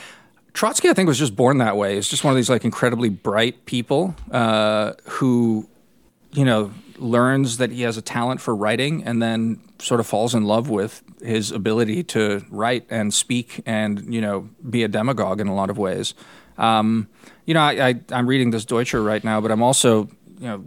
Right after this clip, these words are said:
slowly making my way through this, this massive Hitler biography by Brendan Sims, and that's also a fascinating sort of parallel. Uh, you know, another, another demagogue, and not,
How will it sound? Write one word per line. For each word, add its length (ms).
slowly 420
making 300
my 100
way 200
through 140
this, 340
this 280
massive 300
Hitler 280
biography 500
by 160
Brendan 360
Sims, 440
and 100
that's 180
also 320
a 60
fascinating 540
sort 240
of 180
parallel. 640
Uh, 720
you 140
know, 160
another, 460
another 520
demagogue, 580
and 280
not, 420